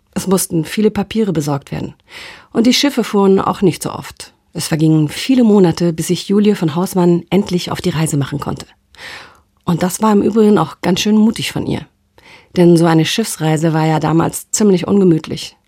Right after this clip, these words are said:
und gefährlich obendrein. Und es war ja auch eine Reise ins ziemlich Ungewisse. Aber was tut man nicht alles für die Liebe? Jedenfalls, Julie von Hausmann übersteht alle Strapazen. Und dann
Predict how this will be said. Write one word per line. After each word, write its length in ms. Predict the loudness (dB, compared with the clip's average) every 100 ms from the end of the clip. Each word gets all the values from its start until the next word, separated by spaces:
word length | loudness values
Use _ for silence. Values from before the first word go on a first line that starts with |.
| _
und 120 | -2
gefährlich 400 | -2 0 -2 -2
obendrein. 460 | -2 -2 -2 -4 -8 -14 _ _ -20 -20 -20 _ _ _
Und 240 | -4 -2
es 180 | -4 -4
war 120 | -2
ja 180 | 0 0
auch 140 | -2
eine 240 | 0 0 0
Reise 340 | 0 0 2
ins 300 | 0 0 -4
ziemlich 420 | -4 0 0 -2
Ungewisse. 560 | -2 -2 -2 -4 -10 -16 _ _ _ _ _ _ _ _ _ -6
Aber 220 | -2 0
was 200 | -2 -4
tut 220 | -6 0
man 100 | 0
nicht 220 | 0 -2
alles 340 | -4 -4 -4 -8
für 180 | -6
die 100 | -4
Liebe? 320 | -4 -4 -6 -10 _ _ _ _ _ _ _ _ _
Jedenfalls, 560 | 2 4 4 2 2 0
Julie 280 | 2 2
von 220 | 2 0 0
Hausmann 500 | -2 0 4 4 4
übersteht 500 | 0 -2 -2 -2 -4
alle 160 | -6
Strapazen. 540 | -6 -8 -10 -12 -14 -20 _ _ _ -20 -20 -20 -20 -2
Und 240 | -2 0
dann 300 | 0 2 2